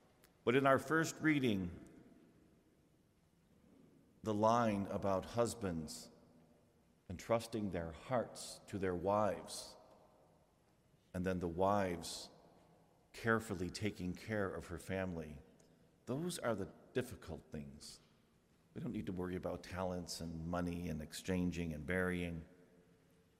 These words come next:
We all would like to be rich in some way, not monetarily perhaps, but in our relationship with each other and with our God. But who wouldn't want extra things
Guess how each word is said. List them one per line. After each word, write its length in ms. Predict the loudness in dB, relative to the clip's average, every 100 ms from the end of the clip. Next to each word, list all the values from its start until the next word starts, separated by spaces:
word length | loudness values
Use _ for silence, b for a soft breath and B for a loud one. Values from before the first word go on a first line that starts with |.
| _
We 100 | 4
all 220 | 8 8 6
would 160 | 4
like 200 | 4 2
to 80 | 0
be 120 | -4
rich 460 | -2 -2 -2 -4 -6
in 140 | -4 -2
some 320 | 0 2 2
way, 260 | 0 -2 -4 -4
not 360 | 0 0 -2 -4
monetarily 680 | -2 -4 -2 0 0 -2 -4
perhaps, 460 | -4 0 -2 -2
but 200 | 0 0 -2 -16 -20 -20 -20 -20 -20 -6
in 100 | 0
our 80 | 2
relationship 880 | 2 2 2 0 -4 -4 -4 -8 -8 -6
with 160 | -4
each 180 | -4 2
other 320 | 4 4 2
and 160 | -2 -2
with 160 | 0
our 140 | 0 0
God. 480 | 4 6 6 2 -4 -14 -20 -20 -20 -20 -20 -20 -20 _ _ _ _ _ _ _
But 100 | -2
who 100 | 2
wouldn't 380 | 4 4 2 0
want 220 | 0 -2 -2
extra 340 | -4 -4 -4
things 480 | -2 -2 -2 -4